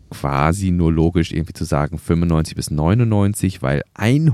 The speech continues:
hundert Prozent Success ist ja im Grunde, das wäre ja nur mit Rundungen, ähm, erm-, möglich, wenn man sagt, man rundet ab neunundneunzig Komma fünf irgendwie zu hundert auf. Weil ich glaube, dass selbst, also man muss ja bei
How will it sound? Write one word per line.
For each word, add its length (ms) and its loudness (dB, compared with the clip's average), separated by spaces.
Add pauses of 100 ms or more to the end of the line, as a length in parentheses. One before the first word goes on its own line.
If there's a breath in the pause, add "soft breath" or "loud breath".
hundert 380 0
Prozent 500 -2
Success 760 -4
ist 200 -4
ja 260 0
im 200 -2
Grunde, 320 0
das 160 -2
wäre 100 2
ja 80 2
nur 140 2
mit 160 0
Rundungen, 580 0
ähm, 520 0
erm-, 360 -2
möglich, 540 -2
wenn 80 2
man 100 2
sagt, 240 -4
man 160 0
rundet 380 0
ab 160 -4
neunundneunzig 600 0
Komma 380 -2
fünf 500 -4
irgendwie 320 -2
zu 180 0
hundert 320 2
auf. 240 0 (600 loud breath)
Weil 120 0
ich 100 -4
glaube, 340 2
dass 240 0
selbst, 560 -2
also 160 0 (380 loud breath)
man 240 0
muss 240 2
ja 380 2
bei 440 2